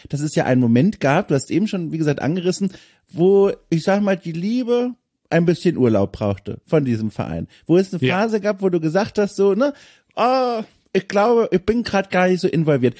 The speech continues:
Speaker 1: Kannst du uns noch mal erzählen, was ging da eigentlich ab? Weil ich find's so interessant, weil man hört ja und man merkt ja, du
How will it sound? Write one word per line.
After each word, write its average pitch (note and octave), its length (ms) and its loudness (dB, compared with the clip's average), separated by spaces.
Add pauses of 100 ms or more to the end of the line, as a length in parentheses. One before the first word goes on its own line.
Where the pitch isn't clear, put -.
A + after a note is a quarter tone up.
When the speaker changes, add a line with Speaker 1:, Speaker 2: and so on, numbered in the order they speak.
(200)
Speaker 1:
Kannst F#3 340 -2
du C#4 60 -2
uns C4+ 180 0
noch A3+ 140 2
mal G#3+ 140 4
erzählen, F3 540 0
was C#3 240 -2
ging A#3 200 -2
da G#3+ 160 0
eigentlich D#3+ 360 0
ab? F#3+ 160 -2
Weil G3 140 2 (260)
ich - 120 -4
find's A#3+ 260 -2
so G#3+ 80 0
interessant, F3 560 -2
weil F#3 240 2
man C#3 240 2
hört G#3 240 0
ja - 80 2
und C#3 160 0
man C3+ 180 0
merkt D3+ 360 0
ja, C#3+ 160 0 (240)
du B2+ 80 -14